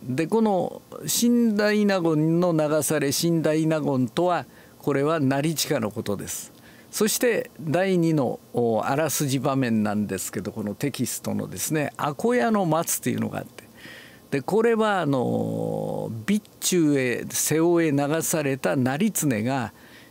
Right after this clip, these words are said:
自分と父親との距離を思うんですね。で、ふっと考えてみると、実は備前備中ですから、お、お、お互いの流された土地っていうのは結構近くなんだと。それで、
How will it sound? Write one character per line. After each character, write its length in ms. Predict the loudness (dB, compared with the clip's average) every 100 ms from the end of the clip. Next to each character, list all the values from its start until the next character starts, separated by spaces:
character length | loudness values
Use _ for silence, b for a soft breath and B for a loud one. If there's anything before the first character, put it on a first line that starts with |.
| B
自 220 | -4 0 2
分 300 | 4 4 2
と 200 | 2 0
父 360 | 0 0 2
親 300 | 4 4 2
と 140 | 2 2
の 120 | 2
距 220 | 2 2
離 200 | 4 2
を 220 | 2 2
思 180 | 2 2
う 100 | 2
ん 100 | 0
で 100 | -2
す 140 | -4
ね。 260 | 0 0 -2 -10 -20 -20 B B B B -2
で、 80 |
ふ 140 | 0 0
っ 20 |
と 120 | -2
考 320 | -2 2 4
え 60 | 4
て 100 | 2
み 140 | 2
る 100 | 2
と、 140 | 2 0
実 260 | 0 2
は 80 | 2
備 140 | 2 0
前 340 | 2 2 2
備 140 | 0
中 380 | -4 -4 0 0
で 120 | 0
す 140 | -2 -2
か 160 | -2
ら、 140 | -4 -6 -10 B B B B -12
お、 160 | -12 -4
お、 320 | -2 0 0
お 60 | 2
互 340 | 2 2 2
い 40 | 2
の 140 | 2
流 320 | 2 2 0
さ 200 | 0 0
れ 120 | 0
た 180 | 0 -2
土 180 | 0 -2
地 200 | -2 -6
っ 20 |
て 180 | -6 -2
い 20 |
う 60 | 0
の 80 | 0
は 40 |
結 260 | -2 -4 -2
構 180 | -2 0
近 300 | 0 0 0
く 120 | 2
な 160 | 2 2
ん 120 | 0
だ 120 | -2
と。 120 | -8 -20 -20 -20 -20 -20 B B B -6
そ 280 | -2 2
れ 140 | 2 4
で、 340 | 2 2 -2